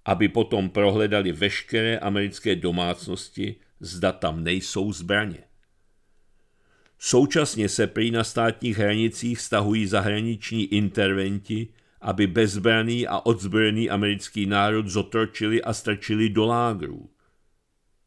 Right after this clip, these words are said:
Tomuto hororovému scénáři prý čelí vědoucí,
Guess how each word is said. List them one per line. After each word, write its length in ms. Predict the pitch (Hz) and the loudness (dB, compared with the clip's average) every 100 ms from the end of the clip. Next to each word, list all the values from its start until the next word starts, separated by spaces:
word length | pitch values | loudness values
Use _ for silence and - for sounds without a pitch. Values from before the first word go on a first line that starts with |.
| _ | _
Tomuto 400 | 92 92 104 104 | -4 -2 0 0
hororovému 760 | 85 101 104 107 110 107 101 95 | 2 2 2 0 2 0 0 -4
scénáři 840 | - - 95 101 104 101 98 110 | -6 -4 -2 0 0 -2 -2 -6
prý 300 | - 95 85 | -4 -4 -4
čelí 400 | - 104 101 92 | -4 -4 -2 -2
vědoucí, 960 | 80 92 87 101 104 - - 104 110 | 0 0 2 2 0 -4 -8 -8 -8